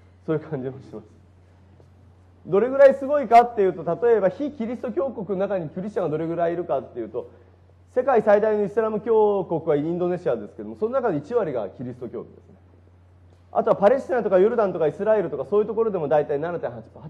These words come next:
点七パーセントということですから、まあ、やっぱり一割弱ぐらいがクリスチャンです。あとエジプトもイスラム教国でやっぱり一割ぐらいですね。で、中国っていうのは二パーセント台っていうのは、これ政府の公式発表で二パーセント台です。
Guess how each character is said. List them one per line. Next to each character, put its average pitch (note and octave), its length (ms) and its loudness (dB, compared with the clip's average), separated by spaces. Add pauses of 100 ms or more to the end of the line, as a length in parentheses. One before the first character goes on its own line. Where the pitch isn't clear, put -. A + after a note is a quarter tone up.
点 C#3+ 120 -6
七 A#2 180 -8
パ A#2+ 140 -6
ー A#2 80 -12
セ A#2+ 60 -14
ン - 40 -14
ト F2 60 -18
と F2 40 -18
い - 40 -18
う - 20 -20
こ E2 60 -20
と D2+ 60 -20
で - 60 -20
す - 60 -20
か - 60 -20
ら、 - 60 -20 (320)
ま F3+ 60 -4
あ、 - 0 -
や G3 40 -4
っ G3 40 -8
ぱ G#3 80 -2
り C#3+ 380 -8
一 G3+ 140 -8
割 G3+ 160 0
弱 F3 240 -4
ぐ G3 80 -4
ら D#3+ 60 -2
い A#2 40 -4
が G2+ 80 -6
ク - 100 -14
リ A#2 80 -10
ス - 80 -20
チ - 80 -20
ャ B1+ 40 -16
ン - 20 -20
で - 60 -20
す。 - 100 -20 (1300)
あ A3+ 120 6
と G3+ 140 4
エ F3+ 100 6
ジ A3 140 -2
プ - 100 -14
ト B3 160 4
も A#3+ 80 2
イ A3+ 80 0
ス - 80 -4
ラ A#3 100 2
ム A#3 100 -4
教 A#3 140 -4
国 E3+ 180 -6
で B2 60 -8
や C3 60 -6
っ - 40 -6
ぱ C3+ 100 -2
り A#2+ 80 -4
一 C3 120 -12
割 B2 200 -4
ぐ A2 80 -10
ら F2 80 -12
い - 20 -16
で - 80 -20
す - 200 -20
ね。 - 100 -20 (1120)
で、 F3 120 -4
中 D4 280 -4
国 A#3+ 260 6
っ A3+ 40 -6
て G#3+ 120 -6
い - 40 4
う - 20 0
の E3+ 60 0
は D#3 40 2
二 D#3+ 140 -2
パ A#3 200 4
ー A3+ 60 -4
セ A#3 80 4
ン A#3 120 -4
ト A#3+ 100 -2
台 F#3+ 180 6
っ F#3+ 40 -4
て - 60 -12
い - 40 -20
う - 20 -12
の D#3 60 -6
は、 C#3 60 -6
こ E3 100 -2
れ E3 80 0
政 A#3+ 260 -6
府 G3+ 60 -4
の D#3 100 -4
公 G#3 180 0
式 G#3 140 -12
発 G3+ 160 -4
表 C3+ 80 -6
で G#2+ 80 -8
二 G#2+ 140 -10
パ G#2 120 -6
ー G2 80 -10
セ G#2 60 -16
ン F#2+ 60 -18
ト F2+ 80 -20
台 B1+ 80 -20
で - 80 -20
す。 - 120 -20